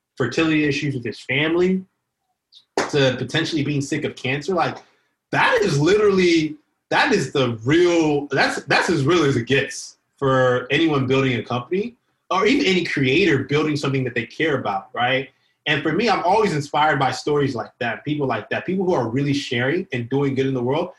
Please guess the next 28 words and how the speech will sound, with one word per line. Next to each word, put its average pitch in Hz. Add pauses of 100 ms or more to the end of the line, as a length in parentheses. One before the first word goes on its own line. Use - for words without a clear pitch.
but 185
they're 220
also 202 (120)
authentic 135
about 101
it, 101
man. 107 (240)
So, 139
uh, 147
some 254
of 202
the -
people 156
I 131
mentioned 123
are 123
the 117
people 139
that 117
really, 123
um, 110
inspired 120
me. 120
And, 117
I 113
mean, 117 (460)
Barack 160
Obama 131